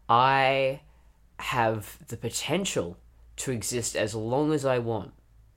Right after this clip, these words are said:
and I can consent, hopefully, to my own demise." And I think that would be a wonderful situation. I mean, it's a pretty shitty situation that you've been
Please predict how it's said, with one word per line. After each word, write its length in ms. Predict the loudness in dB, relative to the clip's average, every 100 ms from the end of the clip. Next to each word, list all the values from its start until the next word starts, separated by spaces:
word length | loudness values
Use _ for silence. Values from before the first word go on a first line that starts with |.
| _ -4
and 180 | 0
I 240 | 2 2 0
can 440 | -4 -6 -6 -8
consent, 920 | -10 -12 -6 -2 2 2 0 -10 -18 _ _ _ _ -12
hopefully, 680 | -8 -6 -6 -6 -4 -6 -10 _ _ _ _ _ -10
to 220 | -4 0
my 220 | 0 2
own 180 | 0 -2
demise." 720 | -2 0 -2 -2 -6 -14 -10
And 100 | -2
I 100 | -2
think 260 | 0 -2 -2
that 120 | -2
would 120 | -2
be 100 | -4
a 60 | -4
wonderful 420 | -6 -10 -10 -10
situation. 440 | -10 -8 -4 -2 0
I 20 |
mean, 100 | -2
it's 120 | -2
a 40 | -4
pretty 220 | -2 -2
shitty 240 | -2 -6 -6
situation 400 | -6 -4 -4 -6
that 60 |
you've 140 | -10 -8
been 280 | -8 -10